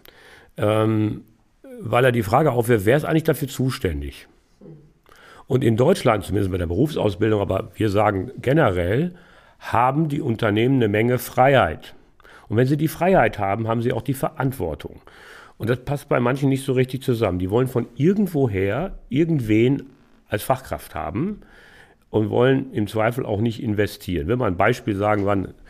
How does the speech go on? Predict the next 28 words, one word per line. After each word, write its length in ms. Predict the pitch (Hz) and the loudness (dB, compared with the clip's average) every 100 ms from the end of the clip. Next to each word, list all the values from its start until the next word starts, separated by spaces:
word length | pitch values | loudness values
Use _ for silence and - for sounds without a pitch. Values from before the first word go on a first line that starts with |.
| - - | -18 -6
lustige 440 | 95 123 110 90 | -2 -2 -2 -2
Runde, 420 | 90 135 131 113 | 2 4 4 2
Arbeitgeberrunde, 840 | 101 95 90 127 127 113 113 110 110 - - | 2 -2 -2 0 0 0 0 0 -2 -6 -8
und 120 | - | -4
es 140 | 117 92 | -4 -2
wurde 240 | 104 123 | 2 2
so 320 | 101 104 98 - - _ | 4 2 -2 -6 -20 _
zunehmend 600 | - 143 147 127 123 - | -4 0 4 4 4 2
aufgaloppierend 840 | 127 135 - 107 107 - 113 110 | 2 2 2 2 2 0 0 0
die 80 | 101 | -2
Fachkräftemangel 840 | - 101 - 90 - 87 85 90 | -6 -6 -4 -4 -2 -2 -2 -2
beklagt. 580 | 82 90 95 85 - - - _ - - - - - - - | -4 -6 -4 -4 -6 -16 -20 _ -20 -20 -20 -20 -20 -20 -8
Äh, 140 | - 113 | -2 -2
fließend 560 | - 147 175 170 135 | 0 -2 0 2 2
ging 160 | 139 143 | 4 4
das 180 | 123 - | 2 0
über 460 | 123 135 147 139 | 0 2 4 2
in 100 | 123 | 2
die 80 | 113 | -2
Personifizierung 1040 | - 131 120 117 104 104 - 139 135 87 | 0 0 2 0 0 -6 -2 2 2 0
von 140 | - 107 | -4 0
irgendwelchen 440 | 120 131 117 101 | 2 4 2 0
jungen 280 | 95 127 117 | 2 4 4
Leuten, 380 | 104 113 127 107 | 4 2 0 -2
die 120 | 107 | -2
zu 140 | - | -4
faul 260 | 107 104 110 | 0 2 2
seien, 400 | 107 107 104 104 | 4 4 2 0